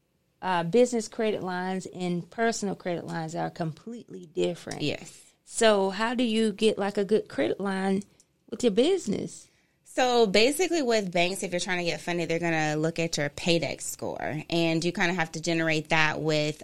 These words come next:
Speaker 2: um, you know, vendors. And you can get a gas card, um, which one is good is Murphy's. Um, I know that they can get, they'll give you at least a two thousand dollar credit line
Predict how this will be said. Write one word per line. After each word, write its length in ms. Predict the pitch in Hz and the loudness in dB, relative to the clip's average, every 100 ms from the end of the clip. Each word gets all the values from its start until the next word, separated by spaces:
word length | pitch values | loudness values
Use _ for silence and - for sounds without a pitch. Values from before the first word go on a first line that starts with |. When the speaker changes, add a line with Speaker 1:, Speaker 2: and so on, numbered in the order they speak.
| - | -4
Speaker 2:
um, 440 | 151 143 139 143 | -2 0 -2 -2
you 100 | 170 | 0
know, 160 | 165 151 | 0 0
vendors. 480 | 170 156 85 120 175 | 0 0 0 -2 -2
And 120 | 165 | -2
you 120 | 170 | -2
can 220 | - 170 | -2 0
get 420 | 160 151 139 - - - _ _ - | 2 2 0 -2 -8 -20 _ _ -4
a 100 | 156 | 0
gas 340 | 156 156 156 | 4 2 2
card, 580 | - 160 156 151 151 156 - | -4 -2 0 0 0 -2 -4
um, 460 | 147 143 147 147 | -4 -2 -4 -2
which 260 | 160 160 - | -2 -2 -2
one 220 | 165 185 185 | 2 4 4
is 160 | 175 | 2
good 180 | 175 160 | 2 4
is 140 | 156 160 | 4 2
Murphy's. 640 | 160 165 165 160 180 - - | 2 2 -2 -6 -6 -10 -8
Um, 260 | 151 151 | -4 -2
I 80 | 151 | 0
know 140 | 165 165 | 0 2
that 140 | 156 | 0
they 100 | 156 | 0
can 220 | 151 170 156 | -4 -8 -10
get, 160 | 139 | -4
they'll 160 | 180 185 | 0 0
give 140 | 165 | 0
you 80 | 156 | 0
at 40 | |
least 160 | 170 170 | 0 -2
a 60 | 156 | -2
two 160 | - | -2
thousand 380 | 202 160 156 143 | 0 -2 -2 -4
dollar 260 | 147 143 147 | -4 -2 -2
credit 300 | - 165 139 | 0 0 0
line 380 | 139 120 135 | -2 -2 -2